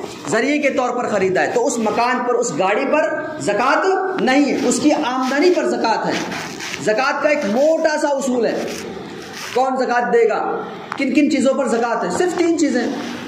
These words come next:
बहुत आसान सी बात है, सिर्फ तीन चीज़ों पर ज़कात है। इतनी सी बात याद रखनी है, सिर्फ तीन चीज़ों पर ज़कात, सोना जब साढ़े सात तोला हो,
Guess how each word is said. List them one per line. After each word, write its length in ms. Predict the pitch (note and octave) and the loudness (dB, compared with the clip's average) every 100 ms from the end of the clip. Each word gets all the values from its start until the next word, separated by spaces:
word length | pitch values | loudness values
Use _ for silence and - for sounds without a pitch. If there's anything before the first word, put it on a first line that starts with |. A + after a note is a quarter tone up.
| - | -2
बहुत 180 | D#4 D#4+ | 0 2
आसान 300 | C#4+ C#4 C4+ | 2 0 0
सी 80 | C4 | 2
बात 200 | B3 A3+ | 2 2
है, 100 | G3 - - - - | -2 -4 -8 -10 -4
सिर्फ 300 | F#4 F#4+ F#4 | 0 0 0
तीन 240 | E4 F4+ | 2 2
चीज़ों 240 | D#4+ C#4+ D4 | 2 4 4
पर 120 | C4+ | 2
ज़कात 320 | B3+ B3+ A#3+ | 2 2 2
है। 480 | C#4+ C4+ C#4+ - - - - - - - - - - | 2 0 -2 -4 -8 -10 -12 -12 -12 -14 -14 -12 -6
इतनी 240 | - D#4+ D#4+ | 0 2 4
सी 120 | D#4 | 2
बात 200 | C#4 C4 | 2 0
याद 180 | B3 A#3 | 0 0
रखनी 240 | G#3 A3+ | 0 2
है, 200 | G3 - | 2 0
सिर्फ 240 | - G4+ G#4+ | 2 2 2
तीन 200 | D#4+ D#4 | 2 2
चीज़ों 220 | C#4+ B3+ B3+ | 2 2 2
पर 100 | B3 | 2
ज़कात, 380 | G3+ G3 D#3 - - - - | 0 0 -2 -4 -8 -10 -8
सोना 420 | - A#3 C4 C#4+ D4+ D4+ - - - - - - - | -4 0 2 2 2 0 -4 -6 -10 -12 -12 -4 0
जब 100 | A3+ | 2
साढ़े 240 | A#3+ A#3+ | 2 0
सात 260 | A#3+ B3+ B3 | 0 0 0
तोला 180 | A3+ F#3+ | 2 2
हो, 260 | D#3+ - | 0 -2